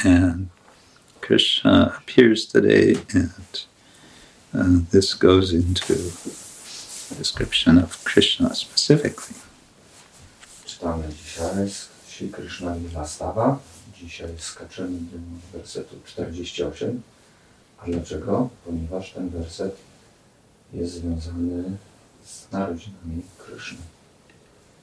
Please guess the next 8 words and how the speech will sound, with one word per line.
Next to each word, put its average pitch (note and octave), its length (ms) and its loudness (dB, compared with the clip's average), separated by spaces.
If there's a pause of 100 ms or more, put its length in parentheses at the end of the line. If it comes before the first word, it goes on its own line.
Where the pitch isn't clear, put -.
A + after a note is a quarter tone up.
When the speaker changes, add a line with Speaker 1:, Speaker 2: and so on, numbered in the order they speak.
(600)
Speaker 1:
How - 120 -10 (120)
come G#2 400 -2
this - 380 -8
doesn't - 500 -12
show? - 280 -10 (2500)
<clears throat> G2+ 360 8 (1700)
Uh, C3+ 60 0
one F2+ 560 4